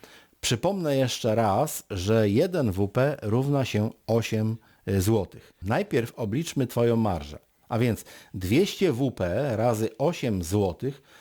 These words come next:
równa się tysiąc sześćset wartość obrotowa. Razy trzydzieści procent równa się czterysta osiemdziesiąt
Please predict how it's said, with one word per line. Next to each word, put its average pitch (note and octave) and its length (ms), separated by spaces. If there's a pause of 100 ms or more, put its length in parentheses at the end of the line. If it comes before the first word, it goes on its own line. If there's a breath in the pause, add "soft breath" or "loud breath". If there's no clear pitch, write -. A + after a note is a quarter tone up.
(200 loud breath)
równa E3+ 500
się B2+ 320 (300 loud breath)
tysiąc F#3+ 420
sześćset B2+ 440
wartość G#2+ 600 (120)
obrotowa. G#2+ 680 (800 loud breath)
Razy G2 400
trzydzieści A2+ 600
procent A2+ 560
równa C#3 400
się A2+ 240
czterysta F3 720
osiemdziesiąt F#2 800